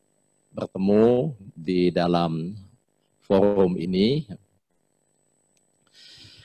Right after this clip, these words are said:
yang insya Allah, sebagaimana tadi disampaikan oleh Bapak Dekan, kita ingin melaksanakan tugas peran dari sebuah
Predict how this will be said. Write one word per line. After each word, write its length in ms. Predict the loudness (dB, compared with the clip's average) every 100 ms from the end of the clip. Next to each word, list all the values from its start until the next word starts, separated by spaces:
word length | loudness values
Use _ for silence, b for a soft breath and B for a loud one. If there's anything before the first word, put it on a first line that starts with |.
| b b
yang 240 | -2 -2 0
insya 480 | -2 -2 0 2
Allah, 320 | 4 6 6 2
sebagaimana 640 | -2 -2 0 2 2 2
tadi 240 | 2 2
disampaikan 640 | 0 0 0 2 0 0 0
oleh 320 | 0 0 0
Bapak 400 | -2 0 0 -2
Dekan, 400 | -2 0 0 -2
kita 560 | -6 -2 4 6 6 2 -6 _ _ _ _ _
ingin 640 | 2 6 6 6 4 2 -4 _ _ _ _ _ _ _ _ _
melaksanakan 1400 | 2 4 4 2 2 2 -2 _ -18 -18 0 2 2 0
tugas 720 | -4 2 2 2 -2 -6 -12 -20 _ _ _ b b b b b b b _ _ _ _ _ _ _ _ _ 0
peran 560 | 4 6 4 0 -8 B B
dari 480 | -12 -2 0 2 0
sebuah 480 | -2 4 4 4